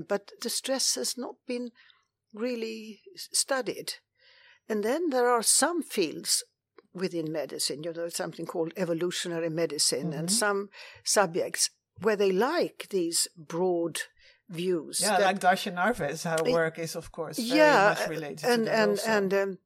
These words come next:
Speaker 1: but in some groups, that would be considered superficial or, or crazy or something.
Speaker 2: Oh, really?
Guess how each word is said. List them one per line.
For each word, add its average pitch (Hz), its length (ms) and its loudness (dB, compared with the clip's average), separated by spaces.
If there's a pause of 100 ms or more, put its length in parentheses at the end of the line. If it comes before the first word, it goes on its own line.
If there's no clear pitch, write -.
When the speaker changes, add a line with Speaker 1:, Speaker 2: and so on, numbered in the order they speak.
(880)
Speaker 1:
but 196 200 -2
in 220 140 0
some 269 460 -2 (340)
groups, - 540 0 (280)
that 214 280 -4
would 185 120 -6
be 202 120 -6
considered 180 560 -2
superficial 170 920 -2
or, 165 240 0
or 175 240 -2
crazy 170 520 -2
or 156 80 -6
something. 180 400 -4
Speaker 2:
Oh, 226 120 2
really? 240 180 -2